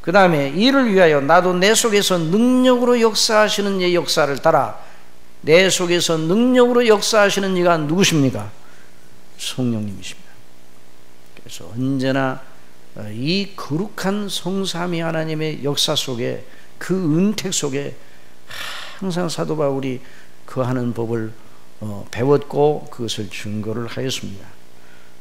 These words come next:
그래서 그 "내 속에서 역-, 능력으로 역사하시는 이 역사를 따라 힘을 다하여 수고하노라." 그래서요.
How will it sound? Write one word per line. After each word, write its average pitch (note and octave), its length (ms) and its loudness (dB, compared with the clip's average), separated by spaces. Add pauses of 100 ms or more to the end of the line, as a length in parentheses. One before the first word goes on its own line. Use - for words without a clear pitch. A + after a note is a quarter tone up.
(100)
그래서 A#2 580 -2 (300)
그 A#2 400 -4 (400)
"내 A#2+ 180 0
속에서 B2+ 420 0
역-, C3+ 180 -2
능력으로 C#3 420 0
역사하시는 D3+ 600 2
이 D3+ 60 0
역사를 D#3 420 2
따라 D#3+ 240 4 (220)
힘을 A3+ 500 2
다하여 C3 580 2
수고하노라." A2+ 840 -8 (300)
그래서요. - 400 -10